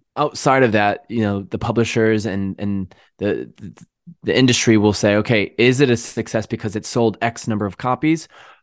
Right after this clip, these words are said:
And that's good and great, but also as the chef, as the author of a cookbook, for me, it's a success already. I've already succeeded.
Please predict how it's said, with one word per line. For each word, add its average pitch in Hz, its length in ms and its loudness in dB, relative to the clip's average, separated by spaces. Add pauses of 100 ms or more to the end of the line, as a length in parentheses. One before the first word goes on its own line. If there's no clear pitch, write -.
(720)
And 143 460 0
that's - 480 -6 (320)
good 151 180 6
and 139 160 2
great, 135 440 -2
but 131 160 0
also 139 680 -2 (640)
as 143 320 -4
the 123 440 -4 (140)
chef, - 540 -4
as 127 300 0
the 120 440 0
author 113 640 -4 (140)
of 107 140 -8
a 104 80 -6
cookbook, 110 680 -4 (160)
for - 100 -4
me, 120 580 4 (360)
it's - 480 -4 (460)
a - 60 -2
success - 800 -6
already. 101 640 -4 (100)
I've 120 180 0
already 113 220 2
succeeded. 104 580 -4